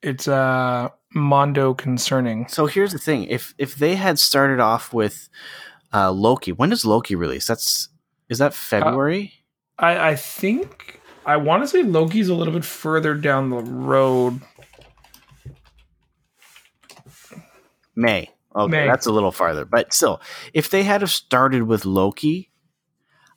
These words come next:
Speaker 2: I think that would have been a m-, much more suc-, successful, successful launch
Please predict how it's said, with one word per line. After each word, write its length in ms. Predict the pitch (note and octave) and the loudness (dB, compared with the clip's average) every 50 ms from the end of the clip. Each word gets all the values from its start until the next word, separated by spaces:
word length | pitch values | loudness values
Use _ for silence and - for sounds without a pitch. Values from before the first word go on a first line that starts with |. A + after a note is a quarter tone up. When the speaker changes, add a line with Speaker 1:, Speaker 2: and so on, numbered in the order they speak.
| _ - | _ -2
Speaker 2:
I 100 | B2+ B2 | -2 -2
think 520 | - - C3 B2+ B2 A#2+ - - - - _ _ - - - - - _ _ _ _ _ _ _ _ _ _ _ _ _ _ _ _ _ _ _ - | -2 0 0 0 0 -2 -4 -8 -18 -20 _ _ -20 -20 -20 -20 -20 _ _ _ _ _ _ _ _ _ _ _ _ _ _ _ _ _ _ _ -4
that 160 | A#2+ A#2 B2 | -2 0 2
would 80 | B2 B2 | 2 0
have 100 | A#2+ A2 | 0 0
been 220 | A#2+ A2+ A2 G#2+ | 2 2 2 2
a 80 | - F2 | 0 0
m-, 200 | G#2 G#2 F#2 - _ - G#2 | 0 0 -2 -2 _ -2 0
much 340 | G#2+ A2 A2+ A#2 - - | 2 4 4 2 0 0
more 280 | A#2+ G#2+ G#2+ G#2 G#2 F#2+ | 2 2 4 4 2 2
suc-, 240 | - - G2 - - | 0 -4 -4 -4 -2
successful, 1000 | - - - - - - - - - - B2+ B2 B2 - - - A#2+ G#2+ G2 - - | -2 -2 -2 -4 -6 -8 -6 -4 0 2 2 2 2 0 -2 -2 -2 -2 -2 -2 -4
successful 800 | - - - - - - D3+ D#3+ D3+ - - C#3 A#2+ A2+ G#2 | -6 -8 -6 -4 0 2 2 2 0 -2 -4 -2 0 0 2
launch 600 | G#2 G#2+ G#2 G2+ G2 F#2 E2 - - - - - | 2 2 2 2 2 0 -2 -4 -8 -10 -12 -12